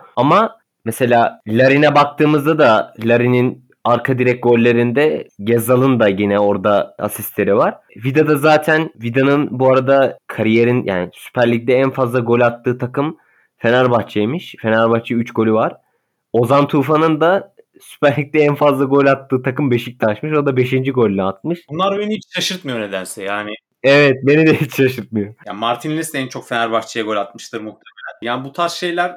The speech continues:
Speaker 2: normal. Yani Riera da çok gol atardı derbilerde. Sabri de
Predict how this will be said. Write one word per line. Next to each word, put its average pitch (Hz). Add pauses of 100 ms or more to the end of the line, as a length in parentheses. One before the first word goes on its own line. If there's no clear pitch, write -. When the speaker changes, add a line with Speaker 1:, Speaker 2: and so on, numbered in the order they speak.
(140)
Speaker 2:
normal. 123
Yani 120
Riera 135
da 117
çok -
gol 110
atardı 95
derbilerde. 95
Sabri 113
de 107